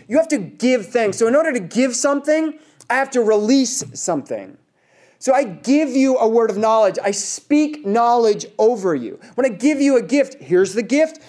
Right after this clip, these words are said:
I'm giving it to you. I'm not like, "I gave him a gift in my heart." Sometimes Christians can be so weird, dude.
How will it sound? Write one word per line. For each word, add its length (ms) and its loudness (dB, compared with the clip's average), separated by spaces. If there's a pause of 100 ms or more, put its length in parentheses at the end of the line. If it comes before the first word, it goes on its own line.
(160)
I'm 160 -2
giving 300 0
it 160 0
to 100 -6
you. 260 -10 (720)
I'm 120 -2
not 100 0
like, 140 0
"I 80 -2
gave 240 -2
him 100 -4
a 20 -6
gift 300 -6
in 100 -10
my 120 -6
heart." 420 -6 (160)
Sometimes 400 -4
Christians 400 -2
can 80 -8
be 100 -4
so 920 2
weird, 560 2
dude. 320 0